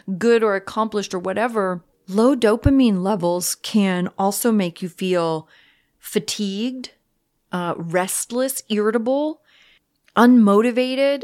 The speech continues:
sad, anxious, of course, that focus, like I was talking about, if it's hard to focus on things.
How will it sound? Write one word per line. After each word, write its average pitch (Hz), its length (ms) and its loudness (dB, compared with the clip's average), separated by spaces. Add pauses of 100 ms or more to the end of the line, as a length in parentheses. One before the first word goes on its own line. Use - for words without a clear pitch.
(100)
sad, 220 960 -2 (400)
anxious, 226 640 0
of 220 160 -8
course, 202 540 0
that 175 280 -2
focus, 190 500 0
like 214 180 0
I 208 60 2
was 190 140 -2
talking 185 380 -2
about, 214 420 0
if - 220 -14
it's 175 180 -6
hard 185 240 0
to 175 60 -2
focus 170 480 -2
on 214 160 2
things. 220 480 0